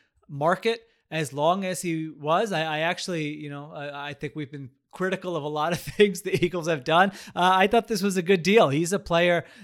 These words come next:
uh, that I liked when I was doing my free agency work.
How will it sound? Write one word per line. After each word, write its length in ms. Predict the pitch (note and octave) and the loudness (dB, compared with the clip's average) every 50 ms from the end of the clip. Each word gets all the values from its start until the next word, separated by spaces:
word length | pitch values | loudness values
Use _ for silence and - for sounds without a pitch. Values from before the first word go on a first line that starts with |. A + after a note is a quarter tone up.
| D3 - | -10 -4
uh, 200 | - C#3 D3+ D3 | -2 0 0 0
that 160 | C#3 D3+ D3+ | 0 0 0
I 100 | D3+ D3 | 2 0
liked 400 | C#3+ D3 D#3 F3 G3 G#3+ G#3 - | 2 4 4 4 4 2 0 -4
when 120 | E3 D#3+ D#3 | -10 -8 -6
I 80 | D3+ | -6
was 160 | D3 C#3+ C3+ | -6 -6 -6
doing 220 | - D#3 D#3+ E3 D#3 | -4 -4 -4 -4 -2
my 140 | D3+ C#3+ C#3 | -4 -4 -6
free 260 | - - D3 C#3+ D3 | -6 -8 -6 -4 -4
agency 380 | D#3 E3+ F3 F3 D#3+ - F3+ | -4 -4 -4 -6 -8 -8 -6
work. 340 | E3+ E3+ E3+ E3 E3 D#3+ - | -4 -4 -2 -2 -4 -4 -8